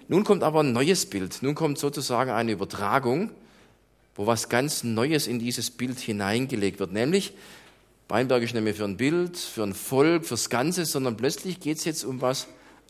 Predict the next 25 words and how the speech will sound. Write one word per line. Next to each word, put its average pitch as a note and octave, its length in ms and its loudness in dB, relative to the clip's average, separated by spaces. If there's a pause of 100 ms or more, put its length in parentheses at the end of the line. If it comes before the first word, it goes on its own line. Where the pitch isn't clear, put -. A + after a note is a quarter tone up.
Einzelnes, A#2+ 540 0
um A2+ 160 -6
was A2+ 400 -2
Individuelles, A#2+ 920 -2
um, A#2 280 -2 (640)
ja, G2+ 100 -2
eine C3 120 0
persönliche D3 560 0
Beziehung, G#2+ 480 -2
ein G#2+ 220 -2
neuer D3 280 2
Anfang, E3+ 560 0 (1160)
der G2 80 -4
in G2 140 -6
Jesus A#2 340 -6
geschenkt G#2 420 -6
wird. E2 300 -8 (480)
Jesus B2 260 -2
sagt C3+ 200 4
ja: C3 100 4
„Ich F3+ 240 -2
bin D#3 160 -2
der C3+ 140 2
wahre B2+ 560 2 (220)
Weinstock.“ E2+ 580 -6